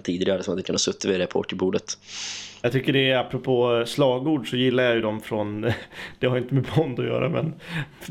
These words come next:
Speaker 2: från första Johnny English-filmen. "He knows no fear, he knows no danger, he knows nothing."
Speaker 1: <laughs>
Speaker 2: Den är fantastisk, alltså.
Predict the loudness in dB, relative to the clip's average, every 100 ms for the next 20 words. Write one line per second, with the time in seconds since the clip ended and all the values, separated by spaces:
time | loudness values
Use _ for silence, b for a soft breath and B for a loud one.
0 | 0 4 4 2 2 2 4 4 4 4
1 | 4 4 2 2 0 0 2 4 4 4
2 | 2 0 4 4 4 0 0 2 2 2
3 | 2 4 2 2 2 2 2 2 2 2
4 | 0 0 -6 -2 -2 -4 -10 -4 0 4
5 | 6 6 6 6 8 8 6 4 0